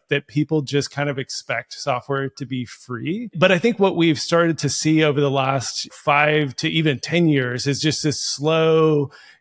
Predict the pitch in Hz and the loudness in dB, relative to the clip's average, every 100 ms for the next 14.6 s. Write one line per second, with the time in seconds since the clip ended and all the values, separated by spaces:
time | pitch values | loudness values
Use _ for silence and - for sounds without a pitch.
0 | _ 160 156 147 117 - - 151 151 - | _ -2 2 2 0 -4 0 2 2 2
1 | 139 120 123 190 196 143 - 135 131 131 | -2 0 -2 0 0 0 -2 -2 0 -2
2 | - 139 135 135 117 - - _ 196 - | 0 0 0 -2 -4 -10 -20 _ -6 -4
3 | 202 214 208 196 165 156 143 - 151 127 | -2 -2 -2 0 2 2 -2 -6 -6 -4
4 | 147 139 156 139 131 - 147 143 147 139 | -4 -4 -2 -2 -4 -6 -6 -2 0 -2
5 | - - 143 143 120 113 123 139 139 135 | -6 -8 -4 -2 -4 -6 -4 0 0 0
6 | 135 - 143 135 123 120 131 180 127 131 | -2 -2 -2 -2 -4 -4 0 2 2 0
7 | 131 - - _ _ _ 143 151 156 151 | -2 -6 -18 _ _ _ -2 0 2 2
8 | 156 151 147 143 139 135 139 _ _ 165 | 4 4 2 2 0 -2 -4 _ _ -2
9 | 139 139 143 123 - _ - 131 135 151 | -2 -2 -2 -4 -8 _ -10 -6 -6 -4
10 | 202 208 214 - - - _ 190 214 233 | -2 0 -2 -6 -14 -20 _ -2 0 2
11 | 180 156 170 185 139 143 139 147 139 139 | 2 2 2 2 2 0 0 0 0 0
12 | 147 143 113 135 151 143 135 - - - | 2 0 -2 -2 2 2 0 -2 -8 -12
13 | - 147 135 135 - - 131 123 120 117 | -6 -4 -2 -4 -6 -4 -4 -4 -6 -8
14 | 127 - 143 147 147 | -10 -6 0 2 2